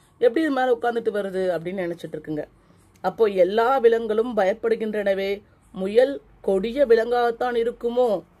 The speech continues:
அப்படின்னு சொல்லிட்டு என்ன பண்ணுது, புலி நினைக்குது. "முயலரசே, நான் உங்களை தவறாக பேசியிருந்தால் மன்னித்து விட்டு விடுங்கள்."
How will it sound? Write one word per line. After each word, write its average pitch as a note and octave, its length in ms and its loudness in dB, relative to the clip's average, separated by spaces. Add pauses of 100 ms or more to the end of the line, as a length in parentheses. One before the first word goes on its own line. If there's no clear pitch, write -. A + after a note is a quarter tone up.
(640)
அப்படின்னு G3 260 0
சொல்லிட்டு A3 320 -2
என்ன B3+ 160 -6
பண்ணுது, G3+ 440 -4
புலி B3+ 240 -6
நினைக்குது. F#3+ 520 -2 (500)
"முயலரசே, B3 800 4 (160)
நான் G3 360 -2
உங்களை G#3 360 0
தவறாக G#3 540 -2
பேசியிருந்தால் A#3+ 760 0 (400)
மன்னித்து A#3 540 -2
விட்டு A#3 280 -4
விடுங்கள்." A#3 440 0